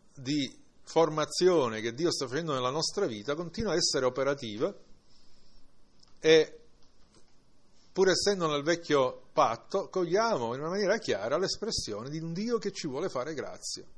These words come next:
ci vuole graziare, cioè che non, nonostante coglie questi nostri sistemi di difesa fallimentari in cui incorriamo giornalmente, in cui,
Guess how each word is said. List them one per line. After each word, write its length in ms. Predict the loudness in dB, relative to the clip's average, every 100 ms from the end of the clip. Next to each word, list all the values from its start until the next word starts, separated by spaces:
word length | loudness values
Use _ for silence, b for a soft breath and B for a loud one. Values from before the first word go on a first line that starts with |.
| -20 -20 -20 -20
ci 160 | -14
vuole 180 | -8 -6
graziare, 680 | -4 -6 -4 -6 -6 -12 -8
cioè 200 | -4 -2
che 120 | -2
non, 360 | 4 4 4 -4 -18 -20 -20 B B B B B B B -20 -20 -10
nonostante 720 | -4 -2 0 4 4 4 4
coglie 520 | 8 10 8 2 -2
questi 420 | 0 0 0 -4
nostri 720 | 0 2 2 0 -2 -4 -4 -8 -20 -20 -20 -20 -20 -18
sistemi 600 | -8 -2 -2 4 6 6
di 120 | 2 0
difesa 640 | -2 2 2 2 -2 -4
fallimentari 1000 | -2 -2 -4 -8 -6 0 0 -2 -10 -14 -20 -18
in 140 | -12
cui 420 | -2 0 0 -4
incorriamo 1080 | -8 -6 -4 -2 -2 -4 -6 -6 -8 -14 -18 -20 -20 -20 -20 -20 -18
giornalmente, 1000 | -12 -10 -10 -6 -4 -4 -6 -10 -12 -12 b b b b b
in 120 | -16 0
cui, 380 | 6 6 4